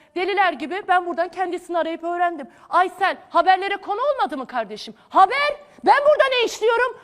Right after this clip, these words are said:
Haber işliyorum! Yahu haber işliyorum ben, ne yapıyorum? Nedir bu böyle çok bilmiş bilmiş bir küçümsemeleriniz?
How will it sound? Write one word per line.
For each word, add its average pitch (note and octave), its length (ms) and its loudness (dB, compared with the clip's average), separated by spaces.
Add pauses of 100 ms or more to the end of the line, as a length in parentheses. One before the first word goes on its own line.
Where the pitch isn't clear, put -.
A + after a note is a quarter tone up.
Haber C#5+ 400 4
işliyorum! B4 600 0 (800)
Yahu A#4 420 6
haber C#5 320 4
işliyorum B4+ 380 2
ben, A4+ 120 4
ne A#4+ 240 6
yapıyorum? C5+ 440 2 (580)
Nedir C5 280 2 (100)
bu C5+ 120 2
böyle C5 180 0
çok F#4+ 260 -4
bilmiş B4+ 340 -4
bilmiş A4 240 -8
bir G#4 100 -4
küçümsemeleriniz? F#4+ 920 -4